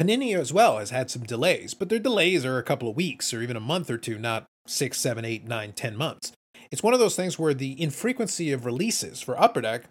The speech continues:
have consistently put, thrown cold water onto any hype or, you know, excitement about the product. It's one of those things where, like I said, I have like-minded,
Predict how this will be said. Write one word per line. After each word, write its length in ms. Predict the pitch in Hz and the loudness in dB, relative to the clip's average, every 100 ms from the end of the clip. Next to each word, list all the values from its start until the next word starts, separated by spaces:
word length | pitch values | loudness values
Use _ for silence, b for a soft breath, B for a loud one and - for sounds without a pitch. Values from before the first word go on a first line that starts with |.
| B B B | B B B
have 240 | 156 143 - | 0 0 -2
consistently 580 | 151 - 180 180 160 | -4 -2 -2 -2 -2
put, 340 | 151 - 147 - | -2 -2 -4 -4
thrown 340 | - 151 143 | 0 0 0
cold 360 | - 156 143 113 | 2 4 4 4
water 440 | 147 147 101 90 - | 6 6 2 -8 -6
onto 200 | 127 120 | -6 -4
any 300 | 123 143 135 | -4 -4 -4
hype 440 | - 135 131 131 | -2 0 0 -2
or, 180 | 113 107 | -6 -6
you 120 | 107 | -6
know, 100 | 110 | -8
excitement 720 | 107 - - 160 170 120 113 - _ 127 | -8 -4 0 2 0 -4 -16 -18 _ -2
about 180 | 127 | -2
the 80 | 123 | -2
product. 360 | - 175 110 - - | 0 2 0 -8 -12
It's 120 | 165 | -4
one 100 | 180 | -2
of 60 | |
those 140 | 160 147 | 0 0
things 180 | 208 135 | -2 0
where, 140 | 120 | 0
like 120 | 123 | 0
I 40 | 123 | 2
said, 180 | 190 | 0
I 80 | 117 | 0
have 200 | 131 123 | -2 -2
like-minded, 560 | 131 143 123 131 107 | -4 -4 -4 -4 -6